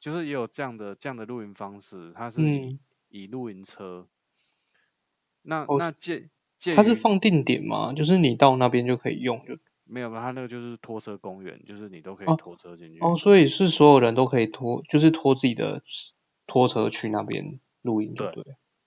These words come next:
Speaker 1: 对。
Speaker 2: 哦。
Speaker 1: 对。
Speaker 2: 嗯。
Speaker 1: 对，所以像这种东西就更多元化了。对，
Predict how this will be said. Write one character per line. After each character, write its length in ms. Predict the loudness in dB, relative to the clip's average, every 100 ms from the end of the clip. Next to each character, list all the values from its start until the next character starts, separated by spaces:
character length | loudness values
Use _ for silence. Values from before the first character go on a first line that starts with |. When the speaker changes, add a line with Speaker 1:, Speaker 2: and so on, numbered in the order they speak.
| _
Speaker 1:
对。 100 | -10
Speaker 2:
哦。 500 | -6 -4 -2 -4 -6 -10 -20 _ _ _ _ _ _ _
Speaker 1:
对。 80 | -4
Speaker 2:
嗯。 160 | -4 -6 _
Speaker 1:
对， 240 | -18 -16 -18 _ _
所 200 | -4 -4
以 140 | -4
像 260 | -8 -8 -6
这 100 | -4
种 160 | -4 -4
东 200 | -10 -8
西 320 | -8 -10 -12 _ _ _ _
就 340 | -8 -6 -6 -12 _
更 380 | -20 -20 -20 _ _ _ _ _ _ _ _ _ _ _ -14
多 200 | -12 -10
元 160 | -12
化 300 | -14 -12 -10
了。 220 | -12 -20 _ _ _ _
对， 140 | 0